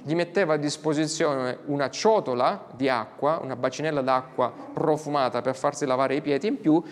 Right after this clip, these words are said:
gli spruzzava o gli ungevano i capelli con del profumo. Questa era l'usanza, eh, del tempo. Quindi l'ospi-, l'ospitante prendeva cura dell'ospite, ma la devozione di Maria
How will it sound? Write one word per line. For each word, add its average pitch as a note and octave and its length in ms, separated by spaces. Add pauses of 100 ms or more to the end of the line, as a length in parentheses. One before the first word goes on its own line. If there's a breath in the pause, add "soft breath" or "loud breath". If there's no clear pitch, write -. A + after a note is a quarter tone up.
(120 loud breath)
gli D3+ 100
spruzzava D3+ 920
o D#3 120
gli C#3+ 380
ungevano D3 680
i B2 60
capelli A#2+ 600
con B2 280
del A2+ 400 (140)
profumo. B2+ 600
Questa - 400 (200 loud breath)
era D3 200
l'usanza, C3+ 760 (260 loud breath)
eh, C3 220
del B2+ 280
tempo. B2 320
Quindi C3 440
l'ospi-, A3 760
l'ospitante G#3 880 (360 loud breath)
prendeva D3+ 380
cura F3+ 260
dell'ospite, B2+ 720
ma C#3+ 120
la D3+ 60
devozione F3+ 440
di E3+ 80
Maria D3 420